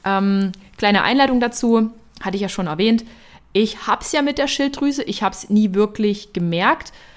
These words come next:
Ähm, es gab da einen Moment, ich hab so ein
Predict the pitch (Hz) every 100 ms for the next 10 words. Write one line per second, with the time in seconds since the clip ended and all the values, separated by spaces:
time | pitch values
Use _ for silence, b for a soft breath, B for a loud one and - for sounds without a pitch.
0 | B _ _ _ 165 196 202 202 175 -
1 | 220 226 214 - 190 220 277 226 180 208
2 | 302 247 220 - 185